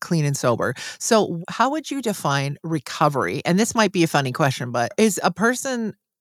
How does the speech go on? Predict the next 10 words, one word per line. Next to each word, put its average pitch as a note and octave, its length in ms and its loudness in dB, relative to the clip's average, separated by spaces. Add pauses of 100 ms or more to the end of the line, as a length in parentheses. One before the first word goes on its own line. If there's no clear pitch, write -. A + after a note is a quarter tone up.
(120)
would F#3+ 260 0
you A3+ 100 0
say B3+ 240 2
we're G3 180 4
always A3 440 4
in A#3+ 120 0
a A#3 80 2
state - 480 -6
of C4 140 2
recovery? C4 640 -2